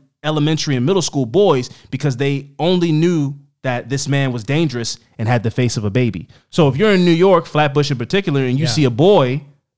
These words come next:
Speaker 1: you think is a boy, you might go the other way 'cause you only know there's this dude out here, he's got no facial hair, he's little, and
Speaker 2: With
Speaker 1: he
Speaker 2: a
Speaker 1: will
Speaker 2: very short temper.
Speaker 1: with a v-, short, with a short temper.
Speaker 2: Yeah. <laughs>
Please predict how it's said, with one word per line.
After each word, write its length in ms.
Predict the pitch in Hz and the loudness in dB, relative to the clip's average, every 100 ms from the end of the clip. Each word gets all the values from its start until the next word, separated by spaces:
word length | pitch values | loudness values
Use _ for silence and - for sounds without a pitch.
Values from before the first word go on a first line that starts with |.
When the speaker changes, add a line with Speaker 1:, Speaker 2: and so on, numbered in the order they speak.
| - | -8
Speaker 1:
you 100 | 127 | -2
think 220 | 185 226 | 2 2
is 100 | 202 | 2
a 60 | 120 | 0
boy, 400 | 113 110 104 135 _ _ | -2 -2 -4 -6 _ _
you 120 | 147 | 2
might 280 | 220 156 156 - - | 4 4 2 -6 -4
go 160 | - 156 | 2 4
the 120 | 165 | 6
other 160 | 185 190 | 4 4
way 320 | 285 220 107 _ _ _ _ _ - | 4 2 -6 _ _ _ _ _ 0
'cause 180 | 160 | 2
you 160 | 147 196 | 6 6
only 240 | 208 196 | 6 6
know 480 | 180 220 240 160 170 _ _ _ _ | 6 6 4 4 0 _ _ _ _
there's 200 | - 95 | -12 -10
this 100 | 92 | -10
dude 200 | 92 117 120 | -6 -4 -2
out 120 | 113 | -2
here, 120 | 117 | -4
he's 120 | 110 | -4
got 160 | 95 90 | -6 -4
no 120 | 107 | -2
facial 340 | 104 117 113 110 | -2 -2 -2 -2
hair, 120 | 113 | -2
he's 140 | 95 | -4
little, 460 | 92 117 120 120 143 - _ _ _ _ _ _ | -2 0 0 -2 -6 -12 _ _ _ _ _ _
and 80 | 104 | -2
Speaker 2:
With 100 | 151 | 4
Speaker 1:
he 60 | 131 | 6
Speaker 2:
a 60 | |
Speaker 1:
will 100 | 127 | 6
Speaker 2:
very 300 | 117 127 127 | 4 0 -2
short 240 | 110 104 98 | -6 -10 -14
temper. 320 | 95 90 - - | -18 -20 -20 -6
Speaker 1:
with 120 | 113 | -2
a 80 | 98 | -2
v-, 160 | 92 98 - _ _ | -4 -10 -16 _ _
short, 500 | 104 - 160 190 214 117 | -6 2 4 4 2 -4
with 160 | 110 | -4
a 40 | 104 | -2
short 280 | - 165 | -2 -2
temper. 240 | - 127 143 | -2 -2 -2
Speaker 2:
Yeah. 60 | - | -4
<laughs> 80 | - | -10